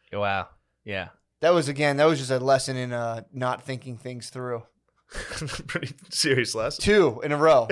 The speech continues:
Speaker 2: I
Speaker 1: Yeah.
Speaker 2: didn't think the first
Speaker 1: The
Speaker 2: tattoo
Speaker 1: first
Speaker 2: through.
Speaker 1: reckless,
Speaker 2: I
Speaker 1: you
Speaker 2: went,
Speaker 1: got
Speaker 2: "Oh," dude, I woke up the
Speaker 3: Fool
Speaker 2: next
Speaker 3: me
Speaker 2: morning. I
Speaker 3: once.
Speaker 2: went, "Fuck." I, I hate this. Immediately, I'm like, "I don't like this."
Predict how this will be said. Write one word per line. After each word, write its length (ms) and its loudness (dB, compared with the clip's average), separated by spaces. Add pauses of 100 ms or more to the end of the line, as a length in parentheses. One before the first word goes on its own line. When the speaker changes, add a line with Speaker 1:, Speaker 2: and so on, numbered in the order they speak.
Speaker 2:
I 120 2
Speaker 1:
Yeah. 60 2
Speaker 2:
didn't 200 4
think 300 0
the 100 -4
first 380 2
Speaker 1:
The 80 -2
Speaker 2:
tattoo 300 4
Speaker 1:
first 180 6
Speaker 2:
through. 260 4
Speaker 1:
reckless, 400 4
Speaker 2:
I 60 4
Speaker 1:
you 60 4
Speaker 2:
went, 100 6
Speaker 1:
got 360 8
Speaker 2:
"Oh," 80 -10
dude, 140 0
I 60 10
woke 180 6
up 60 2
the 60 4
Speaker 3:
Fool 20 6
Speaker 2:
next 180 6
Speaker 3:
me 60 6
Speaker 2:
morning. 220 6
I 40 2
Speaker 3:
once. 160 -4
Speaker 2:
went, 200 -10
"Fuck." 360 4
I, 160 6
I 140 2
hate 300 0
this. 220 -12
Immediately, 380 -2
I'm 60 0
like, 100 -6
"I 60 4
don't 100 4
like 200 0
this." 260 -14